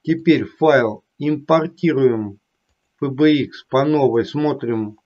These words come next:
что я тут сдвинул. Значит так, если мы оставляем с костями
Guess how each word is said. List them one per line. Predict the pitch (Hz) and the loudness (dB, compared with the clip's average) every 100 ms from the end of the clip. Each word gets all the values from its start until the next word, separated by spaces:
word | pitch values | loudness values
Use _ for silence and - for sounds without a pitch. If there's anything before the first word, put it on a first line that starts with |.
| _ | _
что | - - 143 | -18 -4 0
я | 127 | 0
тут | - 131 120 | 0 -4 -4
сдвинул. | 127 175 196 143 107 98 _ _ _ _ _ _ _ _ _ _ _ _ _ _ _ _ _ _ _ _ _ _ _ _ _ _ _ _ _ _ _ _ _ - | -2 4 4 4 -2 -8 _ _ _ _ _ _ _ _ _ _ _ _ _ _ _ _ _ _ _ _ _ _ _ _ _ _ _ _ _ _ _ _ _ -8
Значит | 131 156 156 - 151 - | -2 0 0 -2 -6 -6
так, | - 120 - | -2 -2 -2
если | 131 175 180 151 | 2 2 2 -4
мы | 143 143 | -2 -4
оставляем | 139 156 156 156 139 123 | -2 2 4 4 2 0
с | - _ | -6 _
костями | - 151 - _ 147 135 113 104 95 | -2 -2 -2 _ 2 2 0 -6 -12